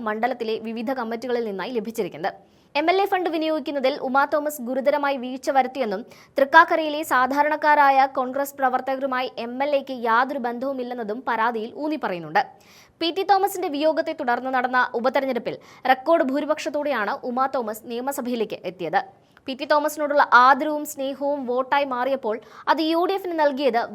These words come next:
വലിയൊരു രാഷ്ട്രീയ വിജയമായിരുന്നു. എന്നാൽ ആ വിജയത്തിന്റെ തിളക്കം നിലനിർത്താൻ അവർക്ക് സാധിച്ചില്ലെന്നും വികസന കാര്യങ്ങളിൽ തൃക്കാക്കര മണ്ഡലം വൻതോതിൽ പിന്നോട്ടു പോയെന്നുമാണ് പ്രാദേശിക നേതാക്കളുടെ പക്ഷം. വികസന മുരടിപ്പിനൊപ്പം തന്നെ ഗ്രൂപ്പ് സമവാക്യങ്ങൾ തെറ്റിയതും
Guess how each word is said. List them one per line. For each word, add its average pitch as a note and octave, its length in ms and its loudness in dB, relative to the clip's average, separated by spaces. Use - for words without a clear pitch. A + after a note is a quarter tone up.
വലിയൊരു C4 360 -2
രാഷ്ട്രീയ A#3+ 440 -2
വിജയമായിരുന്നു. G3 540 -4
എന്നാൽ F4 260 4
ആ - 20 10
വിജയത്തിന്റെ F#4+ 400 -2
തിളക്കം E4 360 0
നിലനിർത്താൻ C#4+ 480 -4
അവർക്ക് B3+ 280 -2
സാധിച്ചില്ലെന്നും B3 600 -4
വികസന D4+ 380 2
കാര്യങ്ങളിൽ D4 520 4
തൃക്കാക്കര D4 540 2
മണ്ഡലം C4+ 320 0
വൻതോതിൽ C#4+ 520 -2
പിന്നോട്ടു C#4 400 -4
പോയെന്നുമാണ് C4 540 -2
പ്രാദേശിക C4+ 580 -2
നേതാക്കളുടെ A3 440 -2
പക്ഷം. A3 260 -6
വികസന F#4+ 380 0
മുരടിപ്പിനൊപ്പം D#4+ 640 -2
തന്നെ B3+ 160 -2
ഗ്രൂപ്പ് D4 400 -4
സമവാക്യങ്ങൾ D4 640 0
തെറ്റിയതും B3+ 460 -4